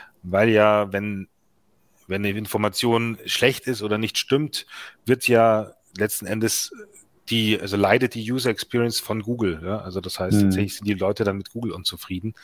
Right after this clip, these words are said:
Speaker 1: Nicht nur mit der Webseite, sondern auch mit Google. Und deswegen machen sie das, ja.
Speaker 2: Mhm.
Speaker 1: Ähm, letzten Endes, äh, was, was dann wirklich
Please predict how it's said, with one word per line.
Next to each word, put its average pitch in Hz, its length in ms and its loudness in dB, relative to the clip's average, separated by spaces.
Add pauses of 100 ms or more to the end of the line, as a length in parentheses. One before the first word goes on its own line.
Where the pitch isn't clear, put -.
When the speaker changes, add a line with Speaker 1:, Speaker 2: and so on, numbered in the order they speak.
(400)
Speaker 1:
Nicht 113 160 -2
nur 117 80 2
mit 101 120 -2
der 92 100 0
Webseite, 107 460 0
sondern 104 180 -2
auch - 140 -18
mit 104 120 -8
Google. 98 340 -2
Und 87 120 -16
deswegen 98 280 -6
machen 95 240 -4
sie 87 120 -4
das, 82 220 -6
ja. 87 200 -6 (400)
Speaker 2:
Mhm. 101 320 4
Speaker 1:
Ähm, 92 480 -2 (380)
letzten 120 300 -2
Endes, 123 440 4
äh, 117 260 4
was, 98 440 -2
was 117 200 0
dann 117 180 0
wirklich 127 580 -2